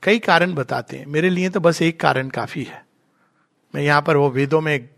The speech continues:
गो का अर्थ प्रकाश है उसकी बात नहीं कर रहा हूँ। गाय एक ऐसा प्राणी है,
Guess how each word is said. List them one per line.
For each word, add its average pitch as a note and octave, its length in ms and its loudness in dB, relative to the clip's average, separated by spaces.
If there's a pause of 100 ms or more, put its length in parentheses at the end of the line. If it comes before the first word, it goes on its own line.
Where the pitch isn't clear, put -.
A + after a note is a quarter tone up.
(240)
गो D#3+ 320 0
का D3 180 2
अर्थ C#3+ 220 0
प्रकाश C3+ 440 0
है C#3 40 -4
उसकी C3+ 200 -8
बात C#3 220 -6
नहीं D3 100 -8
कर C#3+ 180 -14
रहा C#3+ 100 -14
हूँ। C#3+ 120 -20 (580)
गाय C#3 300 6
एक F#3 100 0
ऐसा D#3+ 260 4
प्राणी C#3+ 380 0
है, A#2+ 320 -10